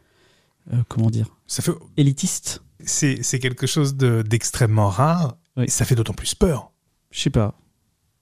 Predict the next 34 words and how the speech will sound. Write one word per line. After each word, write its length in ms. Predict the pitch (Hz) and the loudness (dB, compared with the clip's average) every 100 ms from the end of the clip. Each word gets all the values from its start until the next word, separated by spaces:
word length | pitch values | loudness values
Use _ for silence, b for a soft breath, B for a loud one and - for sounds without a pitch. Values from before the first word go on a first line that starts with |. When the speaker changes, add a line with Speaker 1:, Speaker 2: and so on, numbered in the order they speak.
| _ _ _ | _ _ _
Speaker 1:
Je 80 | - | -2
sais 140 | - | 0
pas, 220 | 123 120 | 2 4
est-ce 140 | 131 - | 2 0
qu'il 120 | 127 | -2
vaut 80 | 123 | 2
mieux 140 | 120 | 2
pas 100 | 117 113 | 2 2
faire 200 | 127 117 | 2 0
un 80 | |
truc 220 | 113 - - | -2 -8 -8
que 80 | 120 | -4
personne 400 | 113 - 120 113 | -4 -2 -2 0
ne 80 | |
fait ? 280 | 110 110 113 | -2 0 0
Est-ce 140 | 110 - | -2 -4
que 80 | |
c'est 120 | 123 - | -4 -2
pas 80 | |
un 40 | 117 | 0
peu 120 | 117 | 0
plus 100 | - | 0
drôle, 280 | 117 107 123 - _ _ _ _ _ 156 | 0 0 -2 -6 _ _ _ _ _ 0
dans 100 | 120 | 2
le 80 | |
fond ? 260 | 110 117 110 - _ _ _ | 2 -2 -4 -8 _ _ _
Moi, 160 | 160 170 | 4 4
je 80 | 147 | 6
me, 140 | 139 127 | 4 2
je 80 | |
suis 140 | - 139 | 4 4
en 60 | |
mode, 240 | 139 147 143 | 6 6 6
euh, 520 | 131 123 123 123 123 | 6 6 6 4 2